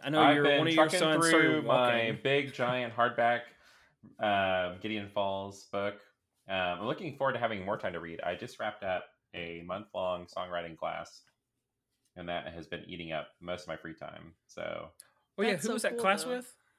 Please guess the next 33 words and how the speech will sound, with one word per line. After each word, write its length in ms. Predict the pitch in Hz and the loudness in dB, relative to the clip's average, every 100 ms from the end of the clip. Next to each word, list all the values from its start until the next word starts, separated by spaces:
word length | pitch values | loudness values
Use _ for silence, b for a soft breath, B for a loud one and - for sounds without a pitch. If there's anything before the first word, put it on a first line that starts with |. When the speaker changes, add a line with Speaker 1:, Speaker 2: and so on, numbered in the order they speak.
| _ | _
Speaker 2:
With 240 | 120 123 | -2 2
Robin 260 | 120 147 160 | 6 6 6
Pecknold 520 | - 127 104 82 76 - | 0 -4 -2 -10 -10 -4
of 320 | 92 85 82 - | 0 0 -2 -8
Fleet 180 | 107 104 | -8 -6
Foxes. 480 | - - - 73 - | -6 -8 -16 -20 -16
He 100 | 87 | -14
was 160 | 80 - | -14 -14
the, 220 | 78 78 | -16 -12
uh, 120 | 76 - - | -10 -12 -16
he 80 | 85 | -20
was 100 | 78 | -20
the 80 | - | -20
teacher. 380 | - - - 185 | -20 -20 -16 -10
Speaker 3:
No. 480 | 196 202 160 131 175 | -6 -4 -6 -8 -6
Speaker 2:
Yes. 380 | 110 98 - - | -2 -2 -4 -16
Speaker 3:
<laughs> 200 | - 381 | -4 0
Are 40 | |
you 140 | 330 302 | 2 0
Speaker 2:
Yeah, 100 | 196 | 2
yeah, 280 | 180 - 113 | 6 8 8
yeah, 180 | 107 160 | 4 2
Speaker 3:
serious? 180 | 156 160 | 2 2
Speaker 2:
yeah, 200 | 117 78 - | 2 2 -8
yeah. 280 | 92 95 78 | -8 -6 -6
Speaker 3:
Holy 440 | 69 - 294 247 170 | -8 -10 -6 -6 -8
cow, 300 | - 247 190 | -8 -6 -6
that's 220 | 160 - | -8 -14
cool. 180 | - 220 | -8 0
Speaker 2:
Yeah, 80 | 135 | 0
it 40 | |
was 180 | 110 98 | 0 -6
really, 680 | 104 131 147 165 151 - | -8 -4 -2 -2 -4 -8